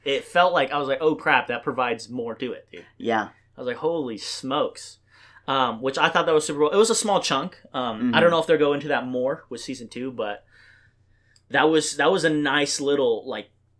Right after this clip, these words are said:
Speaker 1: plot twist where you're like, "Oh snap."
Speaker 2: Yeah.
Speaker 1: So now it has more connection to the kids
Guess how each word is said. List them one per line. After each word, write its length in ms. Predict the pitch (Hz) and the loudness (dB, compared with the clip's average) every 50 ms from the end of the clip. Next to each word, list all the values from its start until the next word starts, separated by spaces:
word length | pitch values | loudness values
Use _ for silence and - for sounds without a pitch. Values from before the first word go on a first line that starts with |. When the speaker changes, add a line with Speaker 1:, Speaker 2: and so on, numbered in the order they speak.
| _ _ _ _ _ | _ _ _ _ _
Speaker 1:
plot 300 | - - 143 135 113 - | -6 -2 -2 -2 -2 -2
twist 220 | - 113 - - 120 | -6 -6 -6 -6 -8
where 60 | 113 | -8
you're 80 | 110 107 | -6 -6
like, 100 | - - | -6 -6
"Oh 140 | 131 117 - | -6 -8 -8
snap." 840 | - - - - - - - - - 127 123 135 139 104 - - _ _ _ _ | -8 -10 -12 -12 -12 -12 -14 -14 -10 -8 -8 -6 -6 -8 -10 -14 _ _ _ _
Speaker 2:
Yeah. 240 | - 101 104 90 - | -8 -6 -4 -4 -4
Speaker 1:
So 180 | - - 156 147 | -4 -2 -2 0
now 160 | 135 131 131 | 0 0 -2
it 40 | 131 139 | -2 -2
has 140 | 139 127 | -2 -2
more 220 | 123 127 127 135 131 | -2 -4 -4 -4 -4
connection 420 | - 147 127 113 110 - - 107 | -4 -6 -6 -6 -6 -8 -12 -12
to 120 | - - 101 | -14 -14 -14
the 60 | 110 | -12
kids 360 | - 95 82 - - - - | -12 -14 -14 -14 -16 -18 -20